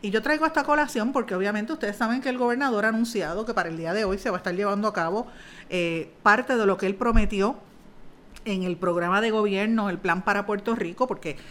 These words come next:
no, eh, perdóneme, el que diga que esto es por la crisis que está, eh, pues no está diciendo la verdad completa. La verdad completa es que en el plan de gobierno, en el, en el plan de, de, que prometió el gobierno, eh, actual,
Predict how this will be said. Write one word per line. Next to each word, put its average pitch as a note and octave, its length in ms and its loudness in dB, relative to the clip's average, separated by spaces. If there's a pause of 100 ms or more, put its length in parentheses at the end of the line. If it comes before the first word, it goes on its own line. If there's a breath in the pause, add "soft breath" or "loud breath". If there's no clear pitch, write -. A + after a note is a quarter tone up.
(180 loud breath)
no, F#3+ 240 0
eh, E3+ 160 -2
perdóneme, F#3+ 560 -2 (120)
el F#3+ 140 -6
que F#3+ 140 0
diga A3+ 260 2
que C4+ 80 -2
esto C4 180 -2
es B3+ 60 0
por A3 200 2
la G#3 120 2
crisis A#3 300 -2
que A3 100 -4
está, A#3+ 360 2 (360 loud breath)
eh, E3+ 220 -6
pues F3 160 -2 (180)
no F#3+ 240 0
está G#3 160 2
diciendo A3+ 420 2
la F#3 280 2
verdad F3 320 -2
completa. G3+ 720 0 (100)
La F3 140 -2
verdad E3+ 280 -2
completa B3+ 440 0
es - 60 -2
que A#3+ 100 -8
en F#3+ 60 -6
el F3+ 100 -2
plan F3 260 -4
de B3 80 2
gobierno, A3+ 560 0 (360 loud breath)
en E3 260 -8
el, D#3+ 180 -6
en D#3 220 -8
el D3 100 -10
plan E3+ 280 -2
de, G#3 380 0
de, F3 120 -4
que F#3 120 0
prometió F3 480 0
el G#3 80 2
gobierno, G#3 720 0
eh, E3 440 -4 (200)
actual, F3+ 480 2